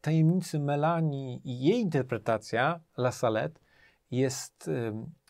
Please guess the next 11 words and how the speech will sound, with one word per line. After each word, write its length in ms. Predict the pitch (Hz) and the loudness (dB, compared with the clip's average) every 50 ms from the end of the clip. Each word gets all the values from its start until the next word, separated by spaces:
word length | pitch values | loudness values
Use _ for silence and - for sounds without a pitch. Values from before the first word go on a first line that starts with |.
| _ | _
rozwinięta, 880 | - 131 147 139 135 147 156 143 139 131 110 104 104 - 127 151 185 190 185 - - - - _ _ - | 0 0 2 2 2 2 0 2 0 0 -2 -2 -2 -2 0 0 -2 -4 -6 -12 -18 -20 -20 _ _ 0
że 140 | 123 139 | 0 2
Benedykt 480 | 131 127 143 147 165 165 175 165 160 - | 2 2 2 2 2 2 0 0 -2 -2
piętnasty, 800 | - 165 160 - - 165 156 - - - - 123 120 - 160 160 160 _ _ - _ _ _ _ _ - | -2 -2 0 2 2 2 2 2 -2 -6 -4 -2 -2 -2 -2 -4 -6 _ _ -20 _ _ _ _ _ -8
mm, 500 | 139 131 127 123 120 120 117 113 113 123 - | -6 -4 -4 -4 -4 -6 -8 -8 -10 -10 -10
z 80 | - | -6
tego 200 | - 151 147 156 | -4 -2 -2 -2
powodu 800 | 147 - 147 127 123 139 151 170 175 165 180 180 180 180 180 170 - _ _ _ _ _ - _ | 0 0 0 0 2 2 2 2 2 0 0 0 0 0 -2 -4 -6 _ _ _ _ _ -8 _
zakazuje. 760 | 131 123 143 160 160 - 170 160 147 156 160 131 113 110 - - _ _ _ _ _ _ _ - - _ _ _ _ - | -2 0 0 0 -2 0 -2 -2 0 0 0 -2 -2 -4 -10 -14 _ _ _ _ _ _ _ -20 -20 _ _ _ _ -4
Jest 300 | 139 127 - - - - - | -4 -4 -6 -10 -18 -14 -8
dekret, 800 | - 139 123 156 151 156 - - 156 165 165 160 - - - | -6 -2 0 0 -2 -2 0 2 2 2 2 0 -6 -14 -14